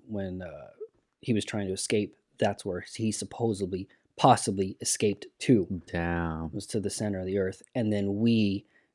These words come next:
Speaker 1: sent our troops, uh, Operation High Jump is the name of this. And, uh, so what we said, why we went to Antarctica, was to find him. We're trying to find Hitler and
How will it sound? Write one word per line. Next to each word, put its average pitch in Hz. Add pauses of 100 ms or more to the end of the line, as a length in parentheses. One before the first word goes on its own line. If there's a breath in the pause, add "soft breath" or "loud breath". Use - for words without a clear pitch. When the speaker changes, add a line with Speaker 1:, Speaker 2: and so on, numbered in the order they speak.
(180)
Speaker 1:
sent 107 (100)
our 113
troops, - (800)
uh, 87 (460)
Operation 110
High 117
Jump 98 (280)
is 98
the 107
name 101
of 95
this. 92 (680)
And, 101
uh, 92 (1080)
so 107 (1120)
what 127
we 139
said, 104
why 104
we 98
went 98
to 92
Antarctica, 95 (340)
was 117 (440)
to 143
find 117
him. 107
We're 110
trying 107
to 101
find 104
Hitler 101
and 95